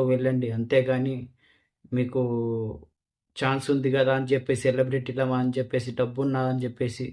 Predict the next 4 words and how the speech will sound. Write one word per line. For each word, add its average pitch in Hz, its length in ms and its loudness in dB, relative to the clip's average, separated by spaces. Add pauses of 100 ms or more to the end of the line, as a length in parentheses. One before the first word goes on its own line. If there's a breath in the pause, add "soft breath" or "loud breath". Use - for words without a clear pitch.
(720)
రీల్స్ 131 360 0
చేస్తాం, 135 460 0 (880)
కామెంట్లు 131 560 0
చేస్తాం, 131 420 0